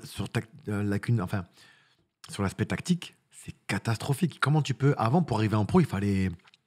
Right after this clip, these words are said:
il fallait souffrir, galérer, il fallait tout savoir, tu vois, sur comment défendre, comment, sur le vice.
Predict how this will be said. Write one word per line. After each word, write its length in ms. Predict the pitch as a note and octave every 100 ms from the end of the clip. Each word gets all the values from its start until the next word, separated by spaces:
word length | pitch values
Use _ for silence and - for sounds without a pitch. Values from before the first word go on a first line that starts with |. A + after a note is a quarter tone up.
| _ -
il 40 |
fallait 180 | - F#2
souffrir, 540 | F2+ - - - A#2+ -
galérer, 460 | A2 A2 G#2 A#2
il 40 | A2
fallait 200 | F#2+ F#2+ - _
tout 100 | C3
savoir, 380 | A#2+ D3 E3+ -
tu 120 | -
vois, 240 | B2+ D3 - - -
sur 160 | - -
comment 260 | - A2+ A#2
défendre, 460 | A#2+ - B2 A2+
comment, 220 | - A2+ G2+ - - - _ _ _ _
sur 160 | - A2
le 80 | A#2+
vice. 380 | B2+ C3+ -